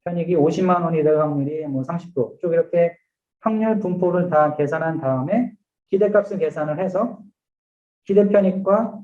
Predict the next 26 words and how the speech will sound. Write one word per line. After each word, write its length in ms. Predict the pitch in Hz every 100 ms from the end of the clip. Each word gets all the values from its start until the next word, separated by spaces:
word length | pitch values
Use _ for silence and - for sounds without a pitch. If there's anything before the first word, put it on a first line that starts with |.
| _
기대 440 | 175 180 180 180
비용을 560 | 175 165 165 175 190 196
비교를 380 | - 160 170 190
해보고 440 | 175 143 214 254 -
기대 220 | 190 185
편익이 280 | 185 175 175
더 280 | 151 139 143
높으면 440 | 147 160 165 170
하고 400 | 190 190 247 - _
기대 280 | - 175 175
비용이 360 | 170 160 165 165
더 380 | 165 160 156 -
높으면 420 | 143 147 170 175
안 120 | 139 156
하고 360 | 139 117 107 _ _ _ _ _ _
이렇게 400 | 175 208 208 220
의사결정을 760 | 208 196 202 190 180 180 185 180
내리는 440 | 143 165 160 156
게 80 | 190 -
아니다라는 1120 | 151 185 160 131 131 - _ _ - 139 139 135
게 160 | 135
케인즈가 680 | 139 170 143 135 131 123 - _
하려던 560 | - 156 151 147 143 120
얘기였고요. 840 | 123 123 123 - 120 175 87 90 _ _ _ _ _ _ _ _ _ _
어, 520 | 170 151 147 147 - - -
사람들이 720 | 208 220 208 202 196 190